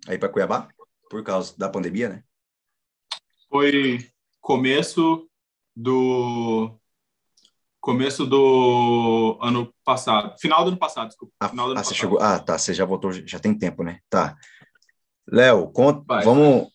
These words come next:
Speaker 1: agora uma curiosidade. Conta aí, qual foi a viagem mais longa que você fez? Foi, foi lá nos Estados Unidos, entre uma cidade e outra, ou foi aqui no Brasil?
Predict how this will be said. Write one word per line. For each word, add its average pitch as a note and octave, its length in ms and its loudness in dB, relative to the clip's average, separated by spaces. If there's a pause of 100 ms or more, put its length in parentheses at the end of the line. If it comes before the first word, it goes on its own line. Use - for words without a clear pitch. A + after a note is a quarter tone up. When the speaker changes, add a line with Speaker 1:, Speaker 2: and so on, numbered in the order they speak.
(320)
Speaker 1:
agora A2+ 500 4 (100)
uma B2+ 300 -2
curiosidade. A#2 680 0
Conta D3 320 -2
aí, C3+ 240 0
qual C#3 180 2
foi C#3+ 500 0
a A#2 100 -2
viagem A2+ 340 -6
mais A#2+ 240 -8
longa A2 300 -4
que - 60 -18
você A#2 100 -8
fez? F#2 300 -6
Foi, A2 360 -2 (160)
foi G2+ 120 -2
lá G#2 100 0
nos B2 100 -4
Estados A2 220 -2
Unidos, A2+ 640 -6
entre G2+ 240 -8
uma F#2 140 -2
cidade F#2 300 -2
e F#2+ 40 -2
outra, D3 340 0
ou D3+ 100 0
foi C#3 160 -4
aqui A#2 120 -6
no G#2+ 60 -2
Brasil? E2+ 320 -6